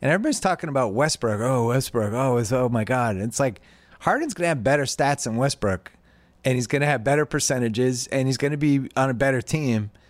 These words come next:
And twenty to one is insane to me because the M V P is wide open. The Golden State guys, you can't vote for any of them. I think LeBron, this is the year he cruise controls the regular season a little bit.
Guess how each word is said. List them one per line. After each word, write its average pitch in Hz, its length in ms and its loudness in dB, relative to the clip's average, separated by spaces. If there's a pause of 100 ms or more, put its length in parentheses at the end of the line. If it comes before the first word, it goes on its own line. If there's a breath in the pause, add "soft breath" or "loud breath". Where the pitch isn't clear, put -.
(560 soft breath)
And 131 180 0
twenty 156 280 2
to 143 100 2
one 135 200 2
is 110 120 -2
insane 120 420 0
to 107 120 -6
me 78 140 -6
because 110 480 -2
the 131 160 0
M 180 100 0
V 202 100 0
P 190 140 -2
is 135 120 -2
wide 135 200 2
open. 110 260 -2
The 104 80 -2
Golden 156 240 2
State 151 260 -2
guys, 117 380 -2
you 113 160 -4
can't 151 240 -4
vote 131 200 0
for 117 100 0
any 104 180 2
of 98 60 -2
them. 98 220 -2 (460 soft breath)
I 139 80 0
think 160 180 -2
LeBron, 127 500 0
this 113 180 -2
is 110 140 -4
the 117 80 0
year 113 120 2
he 101 140 -2
cruise 117 300 -2
controls 107 480 -2
the 104 100 -4
regular 104 340 0
season 101 360 -2
a 101 40 0
little 92 160 -2
bit. 90 320 -4